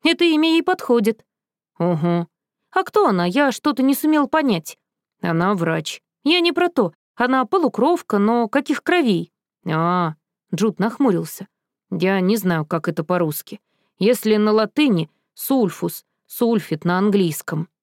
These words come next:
"Сильфида?" "Да, не совсем сильфида, наполовину. А в России?" "А у нас я как-то не встречал духов воздуха, я даже не знаю. Вилы? Было понятие о вилах, девах воздуха, но".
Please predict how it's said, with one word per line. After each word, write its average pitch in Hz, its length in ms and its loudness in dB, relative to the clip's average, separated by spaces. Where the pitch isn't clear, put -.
"Сильфида?" 330 600 2
"Да, 170 460 -2
не 214 120 2
совсем 254 480 0
сильфида, 170 580 -2
наполовину. 170 760 0
А 175 260 0
в 151 60 -4
России?" 175 600 0
"А 403 100 0
у 392 40 4
нас 370 180 2
я 349 100 2
как-то 339 260 0
не 311 120 2
встречал 359 440 0
духов 208 340 0
воздуха, 185 420 0
я 180 160 2
даже 240 240 0
не 285 140 4
знаю. 240 380 0
Вилы? 285 400 2
Было 285 260 2
понятие 269 540 2
о - 20 2
вилах, 190 420 0
девах 254 320 2
воздуха, 202 540 0
но". 233 360 2